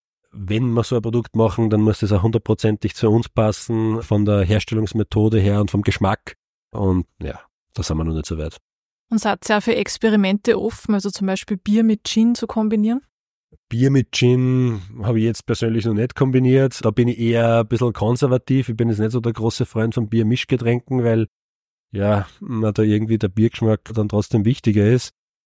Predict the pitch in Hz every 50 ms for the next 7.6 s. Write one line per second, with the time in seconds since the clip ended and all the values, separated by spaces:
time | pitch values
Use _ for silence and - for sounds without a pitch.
0 | _ _ _ _ _ _ _ _ _ _ _ _ _ _ - 98 90 87 90 95
1 | 92 87 - - - - 67 - 95 90 - 98 95 95 95 - 104 98 95 92
2 | 98 - - - 98 90 85 87 95 104 101 101 101 98 90 - - - 95 92
3 | 95 101 98 - - 101 104 95 - 101 92 - 104 - - 98 92 - - 104
4 | 101 104 98 95 92 95 95 92 92 92 92 95 98 95 104 107 - - 135 120
5 | - - 139 123 - - - 139 131 - - 120 110 110 113 110 107 110 107 98
6 | 104 104 101 101 101 101 101 101 - - - 104 - - - 107 101 - - 107
7 | - 101 98 113 - - 120 113 117 117 117